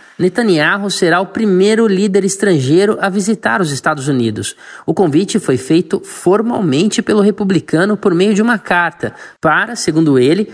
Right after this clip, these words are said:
discutir como será possível levar a paz a Israel e aos seus vizinhos, além dos esforços para combater adversários mútuos.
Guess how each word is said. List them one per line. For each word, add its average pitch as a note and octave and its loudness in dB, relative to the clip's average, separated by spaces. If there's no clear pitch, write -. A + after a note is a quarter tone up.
discutir A3 -2
como C#4 0
será A3+ -2
possível A#3 -2
levar D#3 2
a C#3+ 0
paz F3+ -2
a D#3+ 2
Israel D3+ 0
e A3+ 0
aos A3+ -4
seus A3+ 0
vizinhos, G3 0
além A3+ -2
dos G3+ 0
esforços G#3 -2
para G#3 -2
combater G3+ 0
adversários F3+ -2
mútuos. C#3+ -2